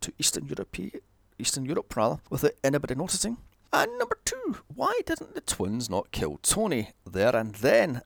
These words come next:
after all they blame him for the death of their parents? Hmm. Tony calls for one of his arm gauntlets and he takes the scepter without seeing the twins standing next to him. Okay then. And just walks off as the titles pop up.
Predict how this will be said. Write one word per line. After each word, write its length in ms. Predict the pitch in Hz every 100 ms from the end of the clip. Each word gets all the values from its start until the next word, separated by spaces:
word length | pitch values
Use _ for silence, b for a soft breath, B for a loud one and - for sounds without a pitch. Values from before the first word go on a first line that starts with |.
| -
after 460 | 123 - 156 143 -
all 260 | 123 165
they 140 | 170 160
blame 480 | - 135 180 180 - -
him 300 | 147 208 202
for 180 | 240
the 100 | 262
death 320 | - 80 64 -
of 200 | - -
their 160 | 62 -
parents? 580 | - 180 143 - - - B B B _
Hmm. 200 | 170 143 90 - _ _ _
Tony 220 | - 107
calls 360 | 120 110 113 123
for 140 | 110
one 120 | 98 104
of 80 |
his 200 | 123 120 -
arm 280 | 107 139 170 -
gauntlets 520 | 127 - - - - -
and 220 | - -
he 60 | 269
takes 240 | - -
the 60 | 202
scepter 520 | - - - 269 -
without 300 | - - 151
seeing 280 | - 127 143
the 80 | -
twins 560 | - 214 262 294 - -
standing 340 | - 123 214
next 300 | - - -
to 80 | 226
him. 180 | 208 - 87
Okay 760 | 95 98 110 120 127 - -
then. 260 | 156 202 240 _ _ _ - -
And 120 | -
just 160 | 202 -
walks 260 | - -
off 260 | - 180 - -
as 420 | - - 311 - -
the 140 | 226
titles 440 | - 127 123 135 -
pop 260 | - -
up. 240 | 170 -